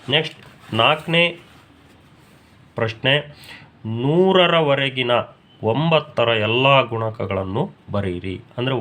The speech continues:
ಒಂಬತ್ತರ ಮಗ್ಗಿ ಹೇಳ್ಬೇಕು, ಒಂಬತ್ತು ಒಂದ್ಲೆ ಒಂಬತ್ತು, ಅಂಥವು ನೂರು ಒಳಗಿರ್ಬೇಕು, ಅವು ಎಲ್ಲ ಗುಣಕಗಳನ್ನು ಬರೀರಿ ಅಂತ ಹೇಳಿದ್ದಾರೆ.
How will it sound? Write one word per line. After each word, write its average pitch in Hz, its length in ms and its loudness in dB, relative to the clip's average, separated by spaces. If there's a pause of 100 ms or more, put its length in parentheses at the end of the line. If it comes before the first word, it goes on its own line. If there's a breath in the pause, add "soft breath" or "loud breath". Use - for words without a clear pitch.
ಒಂಬತ್ತರ 147 380 0 (100)
ಮಗ್ಗಿ 113 280 -8
ಹೇಳ್ಬೇಕು, 113 380 -4 (480)
ಒಂಬತ್ತು 110 360 -4
ಒಂದ್ಲೆ 143 300 0
ಒಂಬತ್ತು, 104 320 -8 (200)
ಅಂಥವು 120 360 -2 (380)
ನೂರು 156 280 0 (120)
ಒಳಗಿರ್ಬೇಕು, 117 600 0 (580 loud breath)
ಅವು 107 120 -6 (140)
ಎಲ್ಲ 120 160 -2 (260)
ಗುಣಕಗಳನ್ನು 107 760 -6
ಬರೀರಿ 101 360 -4
ಅಂತ 95 200 -14
ಹೇಳಿದ್ದಾರೆ. 95 360 -2